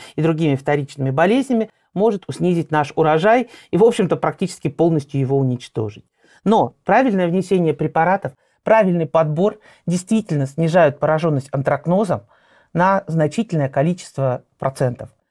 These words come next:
Ещё с времён моей работы в М Н И фитопатологии,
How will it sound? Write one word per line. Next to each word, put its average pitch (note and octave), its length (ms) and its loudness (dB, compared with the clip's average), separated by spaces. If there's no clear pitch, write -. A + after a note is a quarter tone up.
Ещё A#3 320 4
с - 140 -8
времён G#3 400 2
моей F#3 200 6
работы F3 340 0
в D3 60 -4
М D#3 80 0
Н E3+ 100 0
И - 20 -2
фитопатологии, D#3+ 960 0